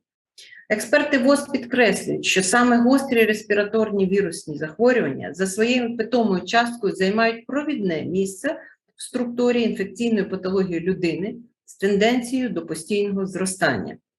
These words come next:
А висока сприйнятливість до збудників гострих респіраторних вірусних інфекцій саме у дітей обумовлена перш за все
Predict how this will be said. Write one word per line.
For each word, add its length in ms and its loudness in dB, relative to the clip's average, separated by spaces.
А 80 2
висока 360 2
сприйнятливість 800 4
до 100 2
збудників 640 0
гострих 480 0
респіраторних 920 0
вірусних 480 -2
інфекцій 540 0
саме 340 0
у 120 -6
дітей 500 -2
обумовлена 640 6
перш 260 4
за 160 2
все 540 2